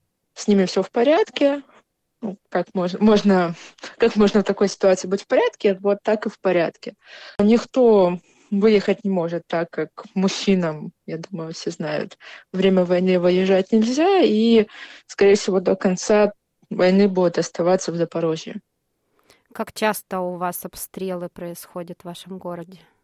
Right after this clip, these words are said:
Speaker 1: М, достаточно часто. Если прям серьезные, то раз в несколько месяцев, а если более мелкие, то достаточно часто.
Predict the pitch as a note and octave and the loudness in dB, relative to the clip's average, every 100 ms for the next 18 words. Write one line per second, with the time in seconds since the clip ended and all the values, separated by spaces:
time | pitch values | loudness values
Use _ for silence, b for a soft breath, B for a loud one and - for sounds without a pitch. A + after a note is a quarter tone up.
0 | _ C#4 A#3+ G3+ G3 G3 F3+ B B B | _ -6 0 2 2 0 -4 B B B
1 | B - B3 - A#3 G#3 - - G#3 G3+ | B 0 0 2 2 2 -4 -2 0 0
2 | - B3 D4+ - - B3+ A#3+ A#3+ - _ | 0 2 2 -2 -2 2 2 0 -6 _
3 | _ _ - G#3+ G#3 - G#3+ G#3+ G3+ - | _ _ 0 2 2 0 4 4 4 0
4 | G#3 G3+ - A3+ A3 G#3+ F#3+ F#3 F#3 E3+ | 0 0 -2 2 6 6 4 2 -4 -4
5 | E3 _ F#3+ F#3 E3+ E3 - _ _ - | -8 _ -6 -2 -2 -4 -12 _ _ 0
6 | F#3 F#3 - - F#3+ F3+ - G3 - G#3 | 0 -2 -8 -6 -4 -4 -4 -8 -4 -2
7 | A#3+ D#4+ - G#3+ - F3 F3+ F3+ F#3 F#3+ | -2 -2 -2 -2 -2 -2 -2 0 -2 -4
8 | - F3 F#3 F#3 F#3 F#3+ A3+ D4+ - E3+ | -8 -4 -2 -2 -2 0 0 -2 -4 -4
9 | E3+ - _ - F#3+ G#3 F#3 F#3 G3 F#3+ | -4 -8 _ -2 2 2 2 0 -2 -2
10 | G3+ - F3+ - - - - | -6 -6 -8 -8 -10 -10 -16